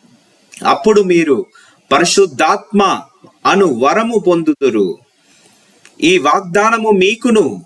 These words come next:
మీ పిల్లలకును దూరస్తులందరికిని, అనగా ప్రభువైన మన దేవుడు తన యొద్దకు పిలిచిన వారికందరికిని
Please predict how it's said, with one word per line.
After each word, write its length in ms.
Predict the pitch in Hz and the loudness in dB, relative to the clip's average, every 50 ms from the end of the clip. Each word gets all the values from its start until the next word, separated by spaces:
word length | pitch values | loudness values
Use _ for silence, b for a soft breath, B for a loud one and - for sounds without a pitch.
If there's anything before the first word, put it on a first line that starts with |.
| _ - | _ -4
మీ 180 | 107 139 165 175 | 0 0 0 0
పిల్లలకును 920 | - - 196 202 214 233 233 233 226 220 226 220 202 190 170 123 101 92 - _ - 101 | 2 0 0 2 2 0 -2 -2 -2 0 0 2 2 2 0 -2 -4 -8 -14 _ -10 -8
దూరస్తులందరికిని, 1500 | 104 98 139 170 208 226 220 214 - - 214 208 208 202 196 220 226 233 233 220 226 - - 196 185 175 135 113 104 - - - | -2 2 4 4 4 4 2 -2 -2 0 2 2 2 0 -2 -2 -4 -2 -2 -4 -4 -2 0 0 0 2 0 -2 -4 -8 -6 -4
అనగా 640 | 135 165 202 220 220 202 165 143 131 113 98 85 - - _ b b b b b b b b b - - | 0 0 2 2 0 0 -2 -2 -2 -2 -2 -4 -6 -10 _ b b b b b b b b b -4 -2
ప్రభువైన 600 | - 175 180 214 226 226 220 220 214 208 202 175 | -2 0 0 0 0 2 0 0 2 0 0 -2
మన 260 | 147 151 160 175 175 | 0 -2 0 0 0
దేవుడు 540 | 165 - 151 165 196 240 226 240 226 202 190 | -2 0 0 2 2 0 0 -2 2 2 0
తన 220 | - - 175 175 | 0 0 -2 0
యొద్దకు 560 | 180 170 175 185 185 185 226 208 208 214 196 | 0 0 0 0 0 0 -2 -2 2 0 0
పిలిచిన 580 | - - - 190 202 214 - - - 220 208 190 | 0 0 -2 0 0 0 -2 -2 -2 -2 -2 0
వారికందరికిని 1300 | 160 170 170 175 175 170 160 - - 160 175 196 208 220 208 208 202 - - 190 185 175 156 123 104 90 | 0 0 0 0 0 -2 -6 -4 -4 -2 0 0 0 2 0 0 -2 0 -4 -2 0 0 -2 -2 -4 -8